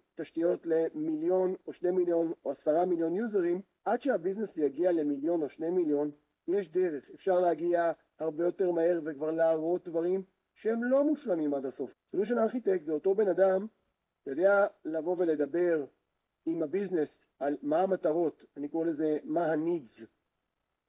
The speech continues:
עם הפרודקט, לשבת ולהרכיב את ה-requirements, ובגלל שיש את הידע הטכנולוגי, לדבר עם המהנדסים ועם אנשי הטכנולוגיה, שלפעמים קשה לדבר איתם ומעניין אותם בעיקר קוד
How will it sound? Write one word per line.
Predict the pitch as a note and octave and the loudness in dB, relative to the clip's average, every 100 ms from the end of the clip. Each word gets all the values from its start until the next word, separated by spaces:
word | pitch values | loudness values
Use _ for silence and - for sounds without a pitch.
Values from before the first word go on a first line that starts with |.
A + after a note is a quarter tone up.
| - | -4
עם | E3+ E3+ | -2 0
הפרודקט, | - D#3+ E3+ G3 A3+ A3+ - - | -2 -2 0 0 0 -2 -6 -6
לשבת | D#3 D3+ F#3+ G3 F#3 | -2 0 0 2 2
ולהרכיב | E3+ D3 F3 F#3 | 2 2 0 -2
את | F#3+ | 0
ה-requirements, | D3 C#3 - D3+ E3 F#3+ A#3 C4 - _ _ _ _ _ | -4 -4 0 2 4 2 0 -2 -12 _ _ _ _ _
ובגלל | B2 C#3 C3+ B2+ F3 A#3+ | -6 -4 -4 0 2 2
שיש | - F#3+ E3 | 2 0 0
את | E3 | 0
הידע | D3+ D#3 D3+ D3 | 0 2 2 2
הטכנולוגי, | D3+ C#3 D3+ D3 D3 D3 E3+ F3 _ _ _ C3 | 0 -6 -2 2 2 2 -2 -6 _ _ _ -2
לדבר | D3 D3+ C#3+ E3 G#3 | 0 0 -2 2 4
עם | G#3+ F3+ | 4 2
המהנדסים | D#3+ D3 C#3 C3 F#3+ | 0 0 -2 -2 -2
ועם | D#3+ C#3+ | 0 -2
אנשי | C3+ F3+ | -2 2
הטכנולוגיה, | F3+ F3+ D3 C#3+ E3+ D#3 | 2 2 -2 0 0 0
שלפעמים | D3 C3 C#3+ F3 | -4 -6 -2 -2
קשה | F3 D3 - F3+ | -2 -4 -2 0
לדבר | F3+ D3+ D#3+ | 2 2 2
איתם | E3 D#3 C#3+ B2+ | 0 2 0 0
ומעניין | C3 C3 E3 | -4 0 0
אותם | E3+ D3+ | 0 0
בעיקר | C3 A#2+ F3 E3+ C3+ _ _ _ _ | -2 0 2 2 0 _ _ _ _
קוד | G3 G3 E3+ | 0 2 0